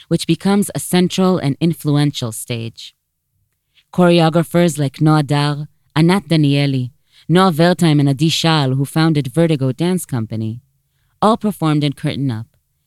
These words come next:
and are active and creating to this day. Batsheva moves into the newly opened Suzanne Dalal Center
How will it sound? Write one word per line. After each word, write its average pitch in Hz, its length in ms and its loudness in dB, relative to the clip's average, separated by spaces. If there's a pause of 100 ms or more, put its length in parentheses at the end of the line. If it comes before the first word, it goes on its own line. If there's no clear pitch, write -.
(140)
and 147 120 0
are 147 160 0
active 180 500 -4
and 139 140 -4
creating 147 500 0
to 143 140 -6
this 143 240 -6
day. 107 320 -12 (760)
Batsheva 185 480 2
moves 156 300 2
into 151 220 0
the 151 80 2
newly 175 340 4
opened 160 400 -2
Suzanne 165 380 -2
Dalal 143 340 -2
Center 113 540 -8